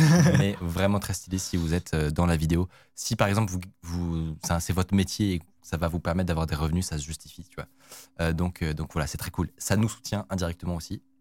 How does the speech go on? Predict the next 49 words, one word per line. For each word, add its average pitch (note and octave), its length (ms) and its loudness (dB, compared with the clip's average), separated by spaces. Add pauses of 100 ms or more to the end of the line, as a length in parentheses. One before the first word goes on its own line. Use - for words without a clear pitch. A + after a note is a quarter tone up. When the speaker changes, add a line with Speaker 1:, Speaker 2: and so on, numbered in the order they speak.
(140)
Speaker 2:
Euh, D#2 100 -6
ça - 140 -10
permet E2 180 -4
de - 40 -10
financer - 300 -10
aussi - 180 -8
tout - 140 -14
ce - 120 -2
beau D#2+ 140 0
studio. - 280 -2 (340)
Donc D#2 160 -4
merci E2+ 300 0
à F2 40 2
ceux F#2+ 120 -2
qui F2 140 -2
l'ont, D#2 260 2
euh, C#2+ 40 0 (140)
qui - 120 -2
l'utiliseront. F2+ 440 2 (260)
On F2+ 40 -4
va F2 80 4
le F2 80 2
passer E2 200 -2
dans E2+ 100 4
le D2+ 100 2
chat. - 260 -2 (180)
C'est - 200 -2
micode G2 320 2 (120)
dix. - 360 -2 (680)
Euh, F#2 460 6
Speaker 1:
Puis F2 120 6
il F2+ 40 8
Speaker 2:
voilà. - 160 8
Speaker 1:
doit C#3 60 6
y - 20 6
avoir C3+ 240 6
un B2 140 4
point - 180 0
d'exclamation B2+ 540 0
Axibo A#2 380 -2
qui A#2+ 200 0 (140)
normalement A#2+ 340 6
fonctionne, C#3+ 400 2
mais D3+ 140 4 (220)
j'étais A#2+ 180 0
en B2 80 4
train - 120 4
de C3 120 4
vérifier. B2 400 0